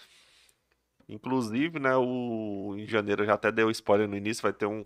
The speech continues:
uns convidados aí de fora e eu acho que vai ser muito bom se eles vierem. Vai dar um rebuliço aí na,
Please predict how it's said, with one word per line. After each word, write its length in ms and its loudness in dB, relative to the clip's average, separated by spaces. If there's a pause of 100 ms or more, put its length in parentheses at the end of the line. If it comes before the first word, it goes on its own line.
(100)
uns 280 -10
convidados 500 2
aí 80 2
de 120 -6
fora 560 2
e 240 -6
eu 80 -4
acho 120 -6
que 80 -16
vai 120 0
ser 160 -8
muito 240 -12
bom 200 -8
se 140 -10
eles 140 -8
vierem. 300 -12 (360)
Vai 120 -10
dar 140 -2
um 260 -8
rebuliço 640 -6
aí 80 -8
na, 300 -10